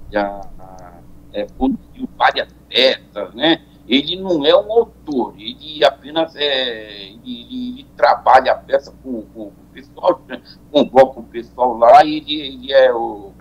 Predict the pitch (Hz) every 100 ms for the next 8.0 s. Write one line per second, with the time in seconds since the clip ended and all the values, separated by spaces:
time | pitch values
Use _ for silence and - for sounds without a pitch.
0 | - - - 139 120 131 127 110 98 107
1 | 110 104 - - - - 98 95 - -
2 | - - - - - 135 117 170 - -
3 | - - - - - 110 104 107 104 104
4 | - - - - - 110 104 107 120 -
5 | 139 - - 113 107 - 185 185 165 170
6 | - - 135 151 147 123 - 117 - -
7 | - - 117 - 117 113 - 123 117 101